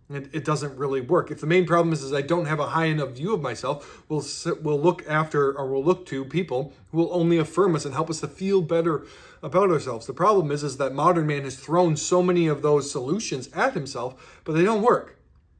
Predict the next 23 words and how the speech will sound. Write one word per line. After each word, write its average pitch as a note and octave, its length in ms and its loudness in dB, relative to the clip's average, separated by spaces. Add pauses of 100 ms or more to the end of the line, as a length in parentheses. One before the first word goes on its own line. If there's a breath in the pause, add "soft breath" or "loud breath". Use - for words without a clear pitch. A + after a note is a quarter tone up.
(100)
because D#3+ 180 -2
they're D#3+ 100 0
not F3+ 240 4
getting D#3+ 360 2
at C#3+ 180 -6
the - 80 -6
heart B2 340 -6
of A#2+ 140 -12
the B2 140 -6
issue. D#3 320 0 (400 soft breath)
The C3+ 80 -6
Christian G#3 460 4
worldview E3 500 6
comes E3 280 0
in D3 120 0
and C#3 120 -6
says B2+ 220 -2
that B2 140 -16
the C3+ 60 -6
main F3 360 2
problem D#3+ 460 2
is A#2+ 140 -8
moral. C#3 380 0